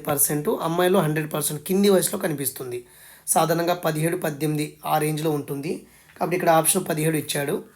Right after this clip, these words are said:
So పదిహేడు అనుకోండి. అయితే మేల్ పెరుగుతారు, ఫీమేల్ పెరుగుతారు ఈ కౌమార దశలో. మేల్ కంటే ఫీమేల్ బాగా పెరుగుతారు, కానీ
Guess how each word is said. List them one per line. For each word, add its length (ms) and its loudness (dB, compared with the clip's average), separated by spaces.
So 160 0
పదిహేడు 360 -2
అనుకోండి. 320 -4
అయితే 500 0
మేల్ 500 6
పెరుగుతారు, 440 8
ఫీమేల్ 440 4
పెరుగుతారు 560 2
ఈ 100 -4
కౌమార 360 2
దశలో. 380 0
మేల్ 260 8
కంటే 240 4
ఫీమేల్ 380 6
బాగా 280 8
పెరుగుతారు, 440 0
కానీ 560 2